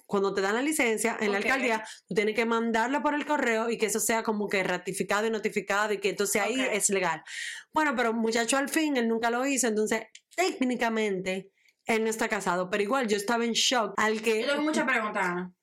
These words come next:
Speaker 1: y me, y me dio mucha pena porque ella se puso a llorar ahí
Speaker 2: Yo,
Speaker 1: diciendo como
Speaker 2: "Tú
Speaker 1: que
Speaker 2: eres mi hijo único", o sea.
Speaker 1: "Tú eres mi hijo único y yo ni siquiera sé". Primero, la, la, la, la supuesta esposa vive en la casa,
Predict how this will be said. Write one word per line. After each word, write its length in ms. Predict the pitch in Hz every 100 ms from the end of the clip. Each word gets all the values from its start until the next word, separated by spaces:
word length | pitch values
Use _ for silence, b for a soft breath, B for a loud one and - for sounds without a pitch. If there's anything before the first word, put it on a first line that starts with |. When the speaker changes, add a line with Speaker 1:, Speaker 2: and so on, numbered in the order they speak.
| _
Speaker 1:
y 200 | 277 262
me, 180 | 254 254
y 60 | 262
me 80 | 254
dio 120 | 277
mucha 220 | 330 330
pena 220 | 294 285
porque 180 | 254 214
ella 100 | 214
se 120 | 269
puso 240 | 233 240 247
a 40 |
llorar 380 | 220 190 208 214
ahí 220 | 202 220
Speaker 2:
Yo, 60 | 220
Speaker 1:
diciendo 300 | 214 240 233
como 200 | 240 240
Speaker 2:
"Tú 60 |
Speaker 1:
que 60 | 233
Speaker 2:
eres 140 | 269
mi 80 | 294
hijo 180 | 302 302 247
único", 460 | 269 415 277 - 196
o 160 | 196
sea. 0 | -
Speaker 1:
"Tú 80 | 262
eres 160 | 359
mi 100 | 359
hijo 180 | 381 359
único 220 | 339 339
y 40 | 240
yo 80 | 269
ni 80 |
siquiera 300 | 302 311 294
sé". 240 | 285 285 254
Primero, 320 | 247 247 320 339 B B B B B _ _ b b b _ -
la, 280 | 220 226 240 -
la, 380 | 247 233 233 240
la, 160 | 233
la 280 | 220 226 220
supuesta 340 | 220 226 247 311
esposa 360 | 302 294 285
vive 280 | 214 240 277
en 60 | 294
la 140 | 262
casa, 520 | 247 254 269 285 262